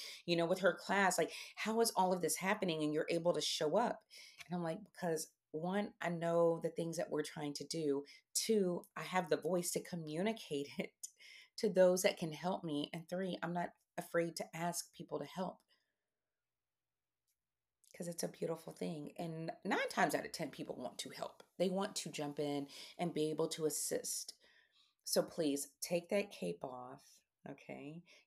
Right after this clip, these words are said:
You can pick it back up when you need to pick it up. But right now, we need to learn that it is okay to lean on people. It is okay to even invest in coaches,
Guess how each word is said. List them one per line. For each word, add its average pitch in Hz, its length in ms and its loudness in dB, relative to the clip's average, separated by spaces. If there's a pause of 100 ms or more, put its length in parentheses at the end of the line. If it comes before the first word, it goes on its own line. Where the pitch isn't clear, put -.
You 147 80 -14
can 147 120 -6
pick - 220 -10
it 185 100 -4
back 180 220 0
up 175 140 -2
when 170 100 -4
you 160 80 -6
need 151 180 -6
to 156 80 -8
pick - 240 -14
it 143 80 -8
up. 139 260 -12 (400)
But - 100 -4
right 170 280 -4
now, 143 500 -6
we 160 80 -10
need 170 200 -8
to 156 140 -6
learn 147 500 -4
that 139 260 -6 (240)
it 170 80 -2
is 156 200 2
okay 151 320 -2
to 143 100 -2
lean 139 240 -2
on 135 140 -8
people. 135 380 -6
It 170 80 -4
is 196 140 -2
okay 190 360 -4
to 196 200 -2
even 190 200 -2
invest 170 680 -2
in 151 160 0
coaches, - 600 -4